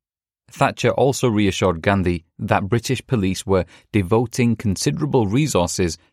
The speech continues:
to safeguarding Indian government personnel in Britain.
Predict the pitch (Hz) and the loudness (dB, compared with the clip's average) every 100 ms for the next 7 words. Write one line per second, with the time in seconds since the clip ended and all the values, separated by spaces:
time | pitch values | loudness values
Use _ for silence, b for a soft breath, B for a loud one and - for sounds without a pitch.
0 | _ 123 - 127 117 - 107 98 95 95 | _ -6 0 0 0 0 0 2 2 2
1 | 104 98 92 85 87 87 85 - 87 - | 2 2 0 0 -2 -2 -4 -4 -4 -4
2 | 92 120 123 98 - 113 107 95 87 85 | -2 0 0 -4 -4 0 2 0 -2 -6
3 | 80 | -12